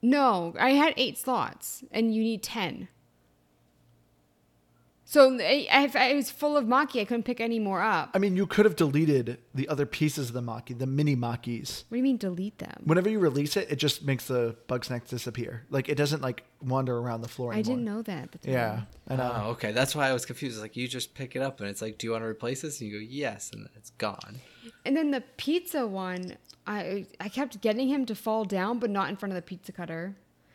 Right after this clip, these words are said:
Speaker 1: They weren't, they weren't
Speaker 3: Ow.
Speaker 1: bad, but I just, I felt like I was bad at them.
Speaker 2: <laughs>
Speaker 1: But it's weird. So the Mega Maki one, where you have to, like, shoot it, um, I actually,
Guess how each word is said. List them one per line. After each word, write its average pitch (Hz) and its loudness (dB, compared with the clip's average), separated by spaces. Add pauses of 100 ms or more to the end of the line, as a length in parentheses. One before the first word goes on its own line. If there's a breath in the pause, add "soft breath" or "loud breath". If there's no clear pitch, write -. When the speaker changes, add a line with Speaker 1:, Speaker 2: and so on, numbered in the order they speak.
(260 loud breath)
Speaker 1:
They 370 4
weren't, 392 2
they 320 2
weren't 392 2
Speaker 3:
Ow. 202 4
Speaker 1:
bad, 247 0
but 254 0
I 240 2
just, 269 -4
I 226 -2
felt 240 -4
like 240 -4
I 226 -6
was 190 -6
bad 165 -8
at 165 -12
them. 175 -10 (200)
Speaker 2:
<laughs> 143 0 (180)
Speaker 1:
But 381 -2
it's 392 -2
weird. 349 0
So 320 -4 (140)
the 285 0
Mega 269 0
Maki 254 -2
one, 202 -6
where 220 -4
you 214 -4
have 226 -6
to, 240 -8
like, 185 -6
shoot - -6
it, 339 -4 (400 soft breath)
um, 185 -2 (540 soft breath)
I 285 2
actually, 277 0